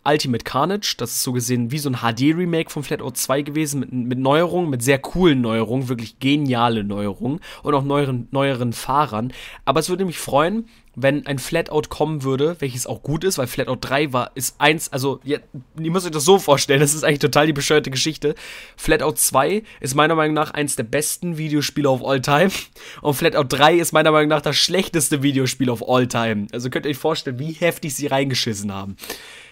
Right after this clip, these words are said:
Ja, und, ähm, es würde mich freuen, wenn die ein Flatout, neues Flatout rausbringen würden, auf Basis zum Beispiel der Fahrer aus Flatout zwei. Wenn dieselben Fahrer, sowas wie Sophia Martinez, Sally Taylor, Frank Malkoff und so, dass die alle in das neue Flatout reingeschoben wo-, äh, werden, das wäre sehr, sehr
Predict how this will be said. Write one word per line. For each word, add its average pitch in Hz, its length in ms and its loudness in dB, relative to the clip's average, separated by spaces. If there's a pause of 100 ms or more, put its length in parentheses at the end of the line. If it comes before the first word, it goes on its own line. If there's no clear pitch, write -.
Ja, 135 180 2
und, 120 340 -2
ähm, 127 360 -2 (580)
es 127 180 -6
würde 165 140 4
mich 180 220 -2
freuen, 151 320 4
wenn 143 100 0
die 135 80 -2
ein 131 80 -4
Flatout, 143 400 -4
neues 131 280 0
Flatout 143 340 -4 (100)
rausbringen 143 480 0
würden, 147 260 0 (560)
auf 131 180 -2
Basis 160 420 4
zum 151 100 -2
Beispiel 139 240 0
der 110 160 -4
Fahrer 151 460 0
aus 131 180 -2
Flatout 127 440 -6
zwei. 101 420 -4 (120)
Wenn 131 140 -2
dieselben 175 420 2
Fahrer, 165 360 2
sowas 131 240 -4
wie 143 40 -4
Sophia 143 380 0
Martinez, 139 560 2
Sally 151 220 0
Taylor, 135 480 2
Frank 151 320 0
Malkoff 143 400 0
und 113 80 -2
so, 107 160 -4
dass - 200 -4
die 190 300 0
alle 180 240 2
in 160 80 -4
das 156 180 -2
neue 170 200 0
Flatout 151 360 0
reingeschoben 113 680 -4
wo-, 110 180 -6
äh, 104 260 -4
werden, 104 280 -2
das 139 160 -4
wäre 170 160 -2
sehr, 175 320 0
sehr 165 180 -4